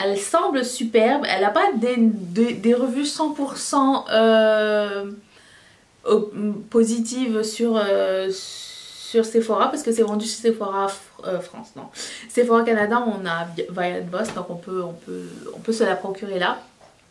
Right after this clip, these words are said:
C'est une marque que j'ai jamais essayée, j'en entends, j'en ai entendu beaucoup de bien, mais, euh, elle est tout le temps sold out, cette palette-là. Elle est dans ma liste, mais avec le petit truc, euh, sold out. Avertissez-moi quand ça revient.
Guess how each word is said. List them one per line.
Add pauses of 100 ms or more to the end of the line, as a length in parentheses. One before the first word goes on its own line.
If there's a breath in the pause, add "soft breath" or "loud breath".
(600 loud breath)
C'est
une
marque
que
j'ai
jamais
essayée,
j'en
entends,
j'en
ai
entendu
beaucoup
de
bien, (480 loud breath)
mais,
euh, (120)
elle
est
tout
le
temps
sold
out,
cette
palette-là.
Elle
est
dans
ma
liste,
mais
avec
le
petit
truc,
euh, (200)
sold
out. (760 loud breath)
Avertissez-moi
quand
ça
revient.